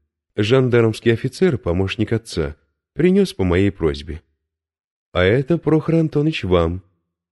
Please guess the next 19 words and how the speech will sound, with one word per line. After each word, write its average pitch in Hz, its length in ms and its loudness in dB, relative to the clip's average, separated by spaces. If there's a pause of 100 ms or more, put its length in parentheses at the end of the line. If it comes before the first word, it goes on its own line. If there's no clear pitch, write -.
(320)
Сорвано 95 640 2
на 87 40 2
вершине 95 480 2
Каратау 98 540 0
на 92 120 0
рассвете. 73 560 -6 (800)
Я 127 260 2
посылала 127 600 0
самого 123 480 2
исполнительного 120 920 0
из 95 80 -2
наших 104 420 -4
лакеев". 80 440 -4 (1300)
Она 73 320 -4
передала 73 580 -4
доктору 76 460 -8
заткнутую 76 720 -8
пробкой 76 400 -10
склянку, - 640 -12